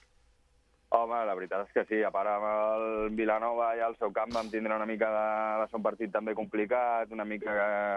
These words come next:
al final vam marcar el noranta-set, vam acabar una mica,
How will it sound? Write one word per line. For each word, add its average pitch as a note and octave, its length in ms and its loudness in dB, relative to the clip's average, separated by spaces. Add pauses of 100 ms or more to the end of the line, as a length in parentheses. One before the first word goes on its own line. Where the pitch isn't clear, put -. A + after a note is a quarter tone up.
al G2+ 100 -4
final G#2+ 240 2
vam G#2+ 80 -2
marcar G#2+ 260 0
el A2 60 -6
noranta-set, A2 720 0
vam G#2+ 160 -2
acabar G#2 300 0
una G#2 100 -4
mica, G2+ 240 0